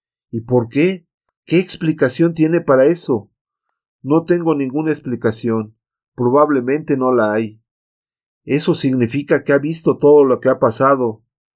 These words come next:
"Vi lo que vi. No tuve más remedio". "¿Cuántas personas había en aquel lugar de la cuarentena?". "Cerca de trescientas". "¿Desde cuándo?". "Desde el principio.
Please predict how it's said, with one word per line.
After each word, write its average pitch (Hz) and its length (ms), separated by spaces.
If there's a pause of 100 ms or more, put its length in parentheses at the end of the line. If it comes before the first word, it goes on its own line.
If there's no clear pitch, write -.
(400)
"Vi 139 160
lo 131 160
que 120 140
vi. 113 380 (180)
No 139 160
tuve 143 240
más 127 220
remedio". 113 600 (840)
"¿Cuántas 185 400
personas 160 640
había 135 260
en 151 100
aquel 147 260
lugar 143 300
de 143 80
la 135 160
cuarentena?". 113 760 (600)
"Cerca 135 480
de 123 120
trescientas". 110 920 (520)
"¿Desde 117 340
cuándo?". 139 560 (340)
"Desde 113 280
el 110 80
principio. 113 720